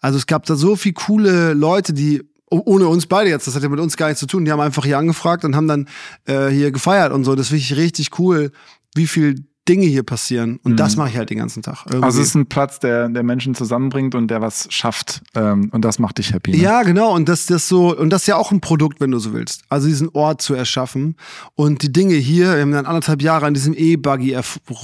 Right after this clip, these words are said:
Speaker 1: rumgetüftelt und dann einer fliegt nach Shenzhen und besorgt Lithium-Akkus und so, weißt du, das ist mein Leben. Und ich will erfinden und bauen und malen und,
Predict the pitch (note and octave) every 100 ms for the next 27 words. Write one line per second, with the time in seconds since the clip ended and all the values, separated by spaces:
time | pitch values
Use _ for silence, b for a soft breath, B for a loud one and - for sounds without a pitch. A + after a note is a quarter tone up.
0 | C3 C3+ C3 B2 A#2 - C3+ - C3 B2
1 | B2+ C3 B2+ B B B C#3 D3 - D#3
2 | D#3 - D#3+ C#3+ B2+ D#3 D3 C#3 B2+ -
3 | B2+ C#3+ B2 D3 D#3 D3+ C#3+ C#3 - C#3
4 | C3+ B2+ B2+ B2 C3 E3+ F3 D3 D3+ D3+
5 | B2 E3+ - C3+ A#2+ A#2 A2 A#2 - C3+
6 | C3 E3+ C#3+ - - F#3 D3+ C#3 A#2+ D3
7 | D#3+ D#3+ C#3 C3+ C#3+ D3+ D#3 D3+ C#3+ B2+
8 | A#2+